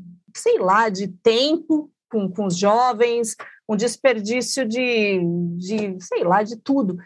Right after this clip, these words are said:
E a gente, aqui na Tecnoponto, eu percebi que a gente poderia ajudar.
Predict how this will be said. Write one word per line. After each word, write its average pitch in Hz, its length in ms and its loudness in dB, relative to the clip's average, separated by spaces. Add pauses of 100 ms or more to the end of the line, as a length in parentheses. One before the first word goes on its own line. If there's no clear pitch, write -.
(220)
E 285 180 2
a 302 80 4
gente, 339 600 0
aqui 277 360 0
na 285 120 2
Tecnoponto, 262 720 0
eu 294 60 0
percebi 302 460 0
que 311 80 0
a 311 60 2
gente 302 360 -2
poderia 302 480 2
ajudar. 262 480 2